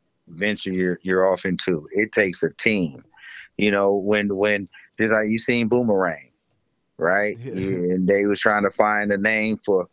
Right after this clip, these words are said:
Speaker 1: the, the Strange.
Speaker 2: Yep.
Speaker 1: But they brought it to the C E O, and it's the, they come to the,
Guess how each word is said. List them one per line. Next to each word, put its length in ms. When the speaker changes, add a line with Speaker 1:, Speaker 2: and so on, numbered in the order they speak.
Speaker 1:
the, 320
the 140
Strange. 500
Speaker 2:
Yep. 840
Speaker 1:
But 160
they 160
brought 360
it 120
to 100
the 140
C 400
E 80
O, 300
and 140
it's 160
the, 220
they 120
come 240
to 140
the, 200